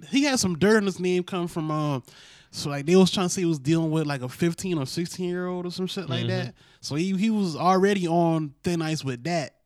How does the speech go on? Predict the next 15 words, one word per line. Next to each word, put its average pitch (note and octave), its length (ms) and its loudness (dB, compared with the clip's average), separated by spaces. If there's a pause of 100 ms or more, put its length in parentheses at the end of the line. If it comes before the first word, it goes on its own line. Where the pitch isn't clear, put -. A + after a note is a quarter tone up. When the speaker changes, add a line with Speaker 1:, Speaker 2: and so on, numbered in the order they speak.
(300)
Speaker 1:
and C3 180 -8
then C#3 220 -2
this F3 180 4
happened, C3+ 380 -12
and B2 140 -12
it's B2 160 -18
like, A#2+ 300 -18 (1700)
uh, C#3 320 -12
you C#3 160 -14
looking D3 240 -8
kinda C3+ 280 -10
shit. - 200 -4
You D#3+ 180 -4
looking E3 340 -6
kinda, D3 260 -6